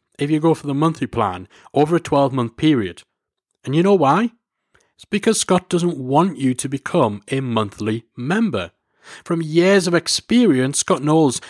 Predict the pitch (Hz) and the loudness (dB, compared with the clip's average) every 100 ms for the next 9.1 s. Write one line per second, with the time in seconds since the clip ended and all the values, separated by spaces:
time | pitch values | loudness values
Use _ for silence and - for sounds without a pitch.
0 | - 135 139 143 - 180 165 156 143 - | -6 -2 -2 -2 -6 -4 0 0 0 0
1 | 147 143 127 - 123 113 107 110 156 233 | 0 0 -2 -4 -6 -6 -6 -2 0 2
2 | 196 120 - 107 98 127 - _ _ _ | 0 -2 -4 -4 -2 -6 -12 _ _ _
3 | _ 143 165 - - _ _ 117 - 107 | _ 0 0 -4 -16 _ _ -2 -2 -6
4 | 107 _ - 104 107 101 170 139 - - | -6 _ -14 -6 -4 2 2 2 -4 -10
5 | - - - - 135 143 196 240 165 139 | -10 -14 -10 -2 2 4 4 4 2 2
6 | 135 - 143 147 156 120 117 - 107 107 | 0 -2 0 0 0 0 -4 -4 -8 -6
7 | 104 165 175 101 110 - - 139 156 135 | 0 2 2 -2 -4 -8 -6 -4 -2 -2
8 | 131 131 123 120 131 220 - 120 131 190 | -2 0 0 0 -2 -4 -4 -6 -2 -2
9 | 190 | -2